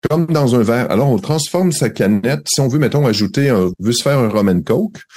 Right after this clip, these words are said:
on peut enlever le couvercle de sa canette de coke, prendre une grande gorgée de coke, remplacer par du rhum, mettre des glaçons, si on veut, dans sa canette.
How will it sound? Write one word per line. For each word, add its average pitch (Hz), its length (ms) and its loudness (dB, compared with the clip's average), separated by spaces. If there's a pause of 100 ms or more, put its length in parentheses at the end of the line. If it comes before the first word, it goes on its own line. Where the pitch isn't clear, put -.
(340)
on 85 180 0
peut 120 540 2 (160)
enlever 156 420 2
le 139 140 2
couvercle 120 580 -4
de 92 80 0
sa 95 160 -2
canette 90 320 -2
de 82 100 0
coke, 135 440 -2
prendre 139 200 2
une 101 80 4
grande 120 280 0
gorgée 123 260 0
de 107 80 -8
coke, 151 300 -2 (100)
remplacer 117 400 0
par 107 160 -2
du 92 100 0
rhum, 123 300 0
mettre 107 220 0
des 107 100 2
glaçons, 95 400 -2 (100)
si - 140 -6
on 139 100 0
veut, 139 120 0
dans 143 160 0
sa 127 140 0
canette. 131 420 -2